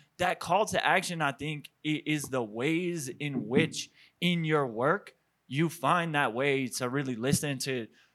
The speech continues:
to your heart, to, to the way that you're informed by the place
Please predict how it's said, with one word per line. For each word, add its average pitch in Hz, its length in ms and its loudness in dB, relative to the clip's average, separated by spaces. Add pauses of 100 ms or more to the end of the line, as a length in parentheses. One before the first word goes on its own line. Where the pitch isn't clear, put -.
to 156 100 -2
your 135 120 2
heart, - 440 4 (420)
to, 156 140 0
to 160 220 0
the 139 120 2
way 143 300 4
that 151 200 2
you're 139 120 -2
informed 151 840 0 (360)
by 143 220 6
the 131 100 -2
place 139 640 0